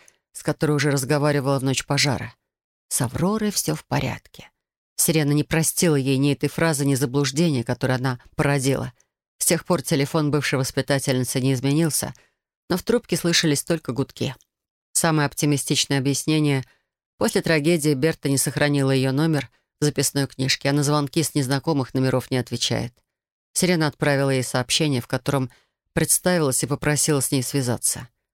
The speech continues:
Но Берта так и не перезвонила. Мобильник Флоры и вовсе оказался отключён. «Флора тоже уехала, но я не знаю, где она и чем теперь занимается», сказала Луиза, когда пришла к ней в апарт-отель. Почти сразу впав в уныние,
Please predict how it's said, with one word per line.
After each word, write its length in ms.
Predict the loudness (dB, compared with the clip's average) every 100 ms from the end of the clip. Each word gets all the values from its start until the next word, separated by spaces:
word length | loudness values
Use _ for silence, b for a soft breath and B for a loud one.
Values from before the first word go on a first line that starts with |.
| _ -2
Но 140 | 0
Берта 340 | 2 0 -2 -4
так 200 | -4 -2
и 60 |
не 80 | -4
перезвонила. 640 | -2 -2 -2 -4 -4 -6 -12 _ _ _ _ _
Мобильник 440 | -2 0 2 0 0
Флоры 340 | 0 2 2
и 40 | 2
вовсе 300 | 0 0 -2
оказался 540 | -2 0 0 0 -2
отключён. 580 | -4 -4 -2 -2 -4 -6 _ _ _ _ _ _ _ _ _ _ _ _ _ _ -4
«Флора 240 | 0 0
тоже 280 | 0 0 2
уехала, 460 | 2 0 0 -2
но 100 | 0
я 160 | 2 2
не 120 | 0
знаю, 280 | 0 0 0
где 200 | 0 0
она 200 | 0 0
и 40 |
чем 180 | 0 -2
теперь 240 | -4 -6 -6
занимается», 760 | -4 -4 -6 -8 -6 -8 -8 _ _ _ _ _ _ -10
сказала 520 | -2 0 2 2 2
Луиза, 360 | 4 2 2
когда 300 | 0 -2 -2
пришла 380 | -2 0 0 0
к 120 | -2
ней 120 | -2 0
в 60 |
апарт-отель. 760 | -2 -2 -4 -2 -4 -4 -8 -8 _ _ _ _ _ -2
Почти 320 | 0 2 0
сразу 420 | 0 0 2 -2
впав 360 | -2 -2 -4 -2
в 40 |
уныние, 540 | 0 2 2 0 -4